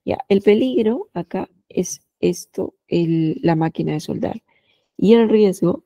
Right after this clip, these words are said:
es que te produce, no sé, la escoria puede caer en tu ojo,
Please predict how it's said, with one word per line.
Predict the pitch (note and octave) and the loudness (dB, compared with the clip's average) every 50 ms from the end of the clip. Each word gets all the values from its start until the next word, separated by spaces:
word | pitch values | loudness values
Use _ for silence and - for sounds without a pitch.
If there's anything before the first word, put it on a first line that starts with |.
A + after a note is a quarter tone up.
| _ | _
es | - F#3 | -8 -6
que | - - F3 | -4 -4 -2
te | - E3+ | -2 -2
produce, | - D#3 D#3 D#3+ D#3 D#3 D#3+ D#3+ - - E3 D#3+ D#3 D#3 D3+ D#3 F#3 G#3 - _ _ _ _ _ _ _ _ _ _ _ | 0 0 0 0 0 -2 -4 -4 -4 -2 -2 0 0 0 -2 -4 -6 -10 -16 _ _ _ _ _ _ _ _ _ _ _
no | - E3+ D#3+ | -6 -6 -4
sé, | - - - _ - - - | -4 -6 -8 _ -14 -6 0
la | E3+ E3+ D#3+ D#3+ | 4 4 4 4
escoria | E3 - - - - F3 F3 D#3+ D#3+ D#3+ | 2 -2 -2 4 4 6 6 6 4 0
puede | E3 - D#3 D#3 - | 0 -2 -2 -2 -2
caer | - D3+ D3+ | -2 -4 -4
en | D3+ - | -4 -6
tu | - - E3 | -2 0 2
ojo, | F#3 G3 G3 F#3 E3+ E3 - - E3+ E3 D#3 D3+ D#3 D#3 D#3 D3+ - | 4 4 4 2 -2 -4 -4 -4 -2 -2 0 0 0 -2 -2 -4 -6